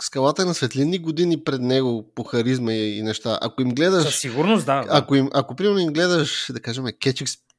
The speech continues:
Speaker 1: кетч, е, експириенс там, е, кетч хайлайти, и двамата са едни и същи, гледат като насрани и глупави. Двамата са едни и същи палячовци.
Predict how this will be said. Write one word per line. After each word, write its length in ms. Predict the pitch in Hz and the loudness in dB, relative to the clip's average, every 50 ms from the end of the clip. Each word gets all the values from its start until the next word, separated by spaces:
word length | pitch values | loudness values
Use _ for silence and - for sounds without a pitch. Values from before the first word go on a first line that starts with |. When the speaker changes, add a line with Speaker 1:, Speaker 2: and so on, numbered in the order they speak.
| _ _ | _ _
Speaker 1:
кетч, 380 | - 147 151 147 151 - - - | 0 0 0 2 0 -4 -4 -2
е, 220 | 165 160 151 143 | 0 2 2 2
експириенс 560 | 135 123 - - _ 160 156 160 160 139 - - | 0 0 -6 -2 _ 2 4 6 4 4 2 0
там, 280 | 147 135 127 123 120 127 | 0 0 0 0 0 0
е, 380 | 131 131 135 135 135 131 120 - - 135 _ | 0 2 2 2 0 0 -2 -6 -8 -16 _
кетч 240 | - 165 165 151 - | 0 0 2 2 2
хайлайти, 600 | - 170 156 143 131 131 135 151 156 - 208 202 - - - - - - _ | 2 2 4 4 6 6 6 6 4 0 -2 -4 -4 -6 -14 -14 -14 -8 _
и 60 | 165 | -6
двамата 440 | 139 127 151 175 196 214 220 226 226 | -2 2 4 4 4 4 2 2 0
са 140 | 214 - 196 | 0 2 0
едни 200 | 185 175 185 208 | 0 2 0 0
и 40 | 208 | 0
същи, 380 | - - 214 208 - - - | 0 0 -2 -2 -2 -4 -6
гледат 260 | 135 151 170 165 156 - | 2 4 4 4 4 2
като 140 | - - - | -4 -2 0
насрани 480 | 156 143 135 - - 151 151 147 143 143 | 0 -2 0 2 2 4 4 6 4 2
и 60 | 127 | 0
глупави. 560 | 113 117 131 127 - 117 107 104 107 110 - 151 _ - - 156 147 _ _ 131 - - | 0 -4 -4 -4 -2 -2 -2 -2 -2 -4 -8 -10 _ -20 -20 -20 -20 _ _ -16 -4 -2
Двамата 300 | 190 185 196 202 208 196 | 0 2 4 4 2 4
са 140 | - 202 | 4 2
едни 120 | 196 185 208 | 2 4 2
и 60 | 202 | 2
същи 260 | 202 208 190 - - 170 | 0 -2 -6 -6 -10 -6
палячовци. 760 | _ 143 135 120 113 110 - - 104 - - 147 160 190 | _ 0 2 2 2 0 0 -8 -12 -12 -8 -6 -6 -6